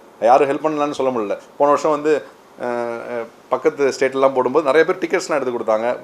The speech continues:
டிரான்ஸ்போர்ட் ஹெல்ப் பண்ணாங்க. So, இந்த மாதிரி நிறைய விஷயங்கள் பண்ணும்போது ending is not a solution for this. There is, there should not be like the, அப்போ நம்ம, see, the very idea of you becoming a doctor is to save life.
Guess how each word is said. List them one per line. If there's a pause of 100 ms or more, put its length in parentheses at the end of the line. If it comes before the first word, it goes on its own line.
(140)
டிரான்ஸ்போர்ட்
ஹெல்ப்
பண்ணாங்க.
So,
இந்த
மாதிரி
நிறைய
விஷயங்கள்
பண்ணும்போது (420)
ending
is
not
a
solution
for
this. (1000)
There
is, (200)
there
should
not
be
like
the,
அப்போ (340)
நம்ம,
see, (200)
the
very
idea
of
you
becoming
a
doctor
is
to
save
life.